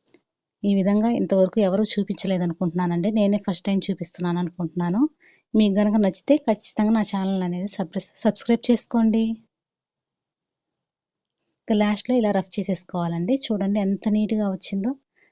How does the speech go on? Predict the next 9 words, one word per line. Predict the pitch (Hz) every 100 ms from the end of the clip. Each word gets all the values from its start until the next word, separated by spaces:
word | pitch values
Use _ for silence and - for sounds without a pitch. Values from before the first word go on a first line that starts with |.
| _
చాలా | - 214 196
బాగా | 190 190 196
వచ్చింది | 185 208 190
కదా. | 185 180 311 - _ _ _ _ _ _ _
తప్పకుండా | - 196 214 202
మీరు | 196 185
కూడా | 196
ట్రై | - 190
చేయండి. | 185 196 190 180 185